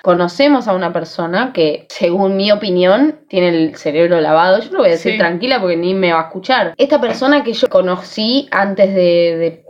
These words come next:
Speaker 1: de esta, de entrar en este juego
Speaker 2: Sí.
Speaker 1: macabro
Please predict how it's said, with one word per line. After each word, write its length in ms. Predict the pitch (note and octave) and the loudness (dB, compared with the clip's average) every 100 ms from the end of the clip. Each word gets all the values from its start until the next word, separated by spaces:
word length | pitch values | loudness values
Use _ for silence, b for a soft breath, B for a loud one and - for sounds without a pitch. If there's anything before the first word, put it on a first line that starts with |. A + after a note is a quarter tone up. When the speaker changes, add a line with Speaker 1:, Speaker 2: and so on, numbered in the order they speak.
| - | -18
Speaker 1:
de 260 | E3+ E3 | -6 -2
esta, 540 | D#3 - - E3 D3 D3+ | -2 -6 -4 -2 0 0
de 100 | D#3 | -2
entrar 420 | D#3 D#3 F3+ F#3+ | -4 -2 0 2
en 120 | F#3 | 2
este 360 | F3+ F3 F#3+ E3 | 0 -2 -2 -2
juego 280 | - F3 F3 | 2 2 2
Speaker 2:
Sí. 60 | E3+ | 2
Speaker 1:
macabro 840 | D#3+ E3+ E3 D#3+ E3 F#3 A#3+ - | 0 2 2 0 0 -2 -4 -12